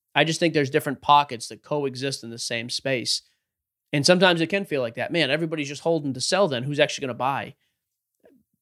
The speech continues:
Fifty thousand people we've never heard of, who have never heard of the show or the Facebook group and are not on social media. That's who's buying. I, I, I just think there's no shortage of buying. Um,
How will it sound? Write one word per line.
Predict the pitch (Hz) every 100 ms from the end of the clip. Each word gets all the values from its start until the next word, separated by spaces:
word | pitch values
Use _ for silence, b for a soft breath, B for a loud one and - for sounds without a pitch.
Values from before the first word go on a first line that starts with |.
| _ _ - _
Fifty | 165 165 160
thousand | - 139 139 135
people | 135 135
we've | 127 123
never | 123 123
heard | 127 120
of, | 120
who | 120
have | 117
never | 123 123
heard | 117
of |
the | 113
show | - 139 135
or | 120
the | 123
Facebook | 127 120 117
group | - 127 120
and | 113 110
are |
not | 113 120 120
on | 113
social | - - 101
media. | 104 113 -
That's | 120 120
who's | 123
buying. | 117 98 110 113
I, | 147 -
I, | 156 -
I | 170
just | 151
think | 160 135
there's | 123
no | 131
shortage | 127 - 117 113 113
of | 104
buying. | 98 95 82 - _ _ _ _ b b _
Um, | 123 117 101